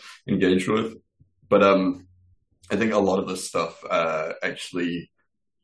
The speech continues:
going to the, you know, like, the industries that people are employed in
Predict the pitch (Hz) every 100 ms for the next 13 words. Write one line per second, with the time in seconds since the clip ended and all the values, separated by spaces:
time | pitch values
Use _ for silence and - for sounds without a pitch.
0 | - - 95 90 90 90 87 - - 87
1 | 85 82 87 - - - 87 85 87 90
2 | - 95 92 85 85 85 - 95 92 -
3 | - 85 82 87 - 85 - - 90 85
4 | 85 87 85 90 - 92 87 87 87 85
5 | 85 82